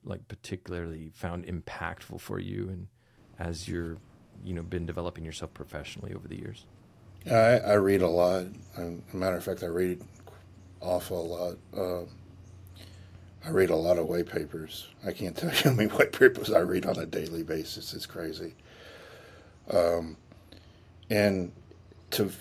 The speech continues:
Speaker 2: to developers, I'm gonna give you guys a very, very interesting perspective.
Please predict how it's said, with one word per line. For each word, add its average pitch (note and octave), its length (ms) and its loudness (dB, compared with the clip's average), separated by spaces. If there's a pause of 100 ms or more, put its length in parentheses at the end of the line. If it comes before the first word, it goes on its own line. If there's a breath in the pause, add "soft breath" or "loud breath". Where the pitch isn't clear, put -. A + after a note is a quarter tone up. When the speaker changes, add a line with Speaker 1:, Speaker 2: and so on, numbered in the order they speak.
(160)
Speaker 2:
to G#2+ 140 2
developers, G2+ 720 6
I'm G2 140 2
gonna F#2 160 0
give G2 240 -2
you F#2+ 120 -4
guys F2+ 360 2
a E2+ 60 -2
very, F#2+ 800 0
very F2+ 440 0
interesting E2+ 460 -6
perspective. - 680 -12